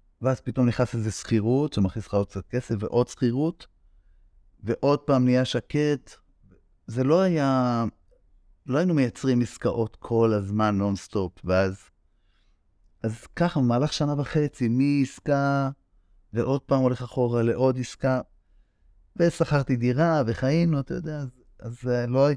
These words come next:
לא הייתה תקופה שיצאתי איתה עם יותר מדי כסף. הצעתי משהו, אבל לא יותר. ועם המעט כסף הזה ש-, שהיה, התחלתי לקנות במכרזים, ושם אתה קונה במאה שקלים,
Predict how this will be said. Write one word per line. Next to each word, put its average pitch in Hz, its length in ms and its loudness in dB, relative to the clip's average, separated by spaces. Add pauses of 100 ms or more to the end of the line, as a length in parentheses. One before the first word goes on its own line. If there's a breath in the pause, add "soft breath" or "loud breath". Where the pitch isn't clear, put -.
(120)
לא 123 160 4
הייתה 170 180 4
תקופה - 320 -2
שיצאתי 117 420 -4
איתה 110 240 -2
עם 107 200 0
יותר 110 340 -2
מדי 98 340 0
כסף. - 300 -10 (400)
הצעתי - 560 -4
משהו, 120 340 2
אבל 92 120 0
לא 98 200 2
יותר. 90 180 -10 (1300)
ועם 127 200 0
המעט 156 340 2
כסף 175 320 0
הזה 165 220 2
ש-, - 140 -2 (640)
שהיה, 175 380 2
התחלתי 170 360 2
לקנות 147 220 -2
במכרזים, 135 680 0 (520)
ושם 135 380 0
אתה 104 140 -4
קונה 120 340 0
במאה 110 1000 -2
שקלים, 131 640 2